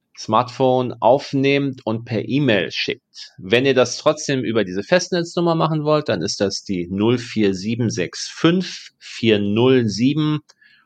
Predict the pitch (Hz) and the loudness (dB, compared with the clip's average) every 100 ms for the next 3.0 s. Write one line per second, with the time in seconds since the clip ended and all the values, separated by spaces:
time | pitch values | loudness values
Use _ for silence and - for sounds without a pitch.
0 | _ _ 98 104 113 123 127 127 113 101 | _ _ -2 2 4 4 2 -2 -4 0
1 | 104 110 110 117 117 95 95 98 98 98 | 2 2 2 -2 -6 -8 -2 0 0 0
2 | 101 98 _ - - 135 101 117 - - | -4 -8 _ -18 0 2 2 -4 -14 -20